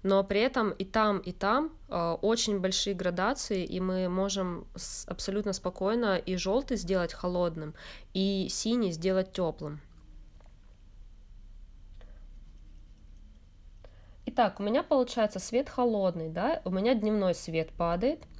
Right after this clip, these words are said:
Ну, тут блик я оставила, чтобы уж не терять его. И что получается? У нас свет плавно переходит в тень.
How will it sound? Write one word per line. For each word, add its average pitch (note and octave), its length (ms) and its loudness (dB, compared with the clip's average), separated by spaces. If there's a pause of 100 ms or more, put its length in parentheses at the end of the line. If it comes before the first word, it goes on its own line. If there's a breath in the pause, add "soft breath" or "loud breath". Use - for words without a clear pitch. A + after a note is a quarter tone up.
(380 loud breath)
Ну, C4+ 160 6
тут F3 140 -2
блик G3 340 0
я C4+ 140 2
оставила, A#3+ 760 -2 (2750 soft breath)
чтобы F#3 460 -8
уж - 300 -10 (580)
не G#3 180 2
терять F#3 440 -2
его. F3+ 260 -6 (880 loud breath)
И B3 280 4
что D#4+ 200 2
получается? A#3 640 2
У G3+ 40 0
нас C#4+ 280 4
свет C4 460 0
плавно B3 320 4
переходит A#3+ 500 0
в - 140 -14
тень. F3 360 -2